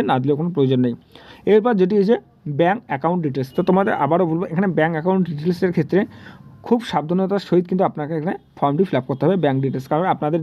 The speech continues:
যে ওল্ড পেনশনের যে টাকা যদি আপনার ফর্মটি অ্যাপ্রুভ হয়ে থাকে বা অ্যাপ্রুভ হয়ে যায় তাহলে কিন্তু ওল্ড পেনশনের যে টাকা সেটি কিন্তু আপনার সোজাসুজি ব্যাংকের অ্যাকাউন্টে আসবে। যদি আপনার ব্যাংকের অ্যাকাউন্ট নাম্বার ভুল হয়ে থাকে তাহলে কিন্তু আপনার ফর্মটি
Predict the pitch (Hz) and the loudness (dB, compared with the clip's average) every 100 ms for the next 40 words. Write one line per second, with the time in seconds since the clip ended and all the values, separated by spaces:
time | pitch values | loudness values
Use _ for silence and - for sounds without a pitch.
0 | 170 175 - - - - - 180 214 196 | 0 -2 -4 -20 -20 -16 0 2 2 2
1 | 180 190 196 190 175 139 156 247 - - | 2 2 2 0 0 0 0 -2 -8 -20
2 | - 160 175 156 185 190 185 - - 165 | -2 2 2 2 2 0 -2 -8 -4 0
3 | 180 147 - 180 160 180 160 202 381 - | 0 0 2 2 2 0 0 -2 -2 -16
4 | - - - - 165 170 - 214 143 190 | -18 -18 -16 -2 2 2 2 2 4 4
5 | 175 123 135 139 151 180 190 170 190 - | 4 0 -4 0 0 2 2 2 0 -6
6 | - - 156 175 170 175 135 135 - 156 | -6 -2 2 2 2 0 0 -2 -2 0
7 | 165 175 127 160 - 147 143 143 165 190 | 2 0 -2 -6 -2 2 2 0 -2 0
8 | - - - - - 147 151 185 156 127 | 0 -4 -20 -20 -6 -2 0 0 0 0
9 | 147 151 170 120 135 160 165 - 170 131 | -4 0 -2 -2 -2 0 0 0 -2 0
10 | 135 156 143 156 151 151 131 147 156 160 | 2 2 2 -2 -2 -2 0 2 2 2
11 | 165 208 139 135 147 131 147 139 139 139 | 0 0 0 0 -2 -4 -4 -2 0 2